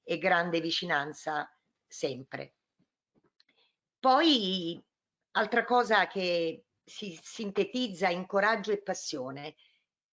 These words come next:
eh, noi facciamo opera e non possiamo avere il pubblico in sala. Noi facciamo opera e in una difficoltà che tutti voi sapete, questo è coraggio, responsabile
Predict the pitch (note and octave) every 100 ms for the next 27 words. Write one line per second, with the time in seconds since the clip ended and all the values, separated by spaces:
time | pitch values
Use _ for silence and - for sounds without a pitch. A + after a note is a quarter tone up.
0 | _ F3 F3 E3+ D#3+ D#3 G3+ D#4+ - E3
1 | - G3+ D#3+ C#3+ G3 - C#3 B2 B2+ _
2 | _ _ A3 A#3 C#4+ C#4+ C#4 D#4 C#4+ C#4
3 | C4 B3 B3 B3 G3 A3 G#3+ G3 - A#3+
4 | F3 C3 B2+ - _ _ _ _ - C4
5 | E4+ B3 G3 - C4+ A3 A3+ B3+ B3 E3
6 | D3+ D#3 - G#3+ G#3 G3+ A#3 C#4+ D4 G3+
7 | F#3 F3 F3 G3 - B3 G3+ F#3+ - C#4+
8 | G#3 F3 F#3+ - _ _ _ _ A#3+ G#3
9 | G3+ - _ _ D4 D4 C4+ C#4 C#4 -
10 | F#3 - C4 G#3 - C#3+ C#3 - _ -
11 | D#4+ - F3 F#3 G3 F#3+ _ _ _ _
12 | _ G3 F#3 E3+ F3 E3 B3 D4 D#4+ _
13 | E3+ F3 - D#3 D3+ - D3 C3 D3 D#3+
14 | G3 B3